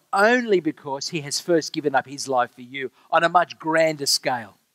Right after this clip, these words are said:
Now, don't get me wrong. The Christian life is the best life.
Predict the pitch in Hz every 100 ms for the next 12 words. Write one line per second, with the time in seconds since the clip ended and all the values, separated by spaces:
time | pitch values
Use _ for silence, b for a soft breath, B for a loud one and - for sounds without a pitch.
0 | _ _ _ _ _ _ _ _ _ _
1 | - 160 196 226 226 190 185 180 185 143
2 | 101 _ _ _ _ - 151 214 226 -
3 | 202 170 160 151 151 147 165 - 165 151
4 | 123 - _